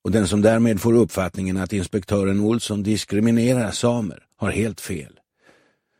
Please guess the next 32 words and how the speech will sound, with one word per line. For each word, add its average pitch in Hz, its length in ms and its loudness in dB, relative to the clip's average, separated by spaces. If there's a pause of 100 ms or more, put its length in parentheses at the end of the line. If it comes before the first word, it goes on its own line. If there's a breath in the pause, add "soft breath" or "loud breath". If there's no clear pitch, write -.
(140)
Han - 120 2
har 151 140 8
inga 143 200 6
speciella 113 600 2
fördomar 92 520 2
mot 95 180 -2
invånarna 82 600 -2
i 90 40 -2
Norrbotten. 80 640 -6 (800)
Han 120 200 2
ogillar 123 420 6
nämligen 120 420 2
alla 139 360 2
som 127 180 0
bor 95 200 2
norr 127 340 2
om 123 140 4
Upplands 107 380 0
Väsby, 107 460 -2 (480)
eller 117 220 4
Lapplands 117 600 2
Väsby 92 680 -4
med 98 140 0
hans 85 240 -2
vokabulär. 85 720 -6 (240)
Kollegan 156 560 6
Johnny 123 340 6
Nord 95 420 4
bredvid 98 320 2
honom 98 240 0
i 107 60 0
bilen 82 420 -4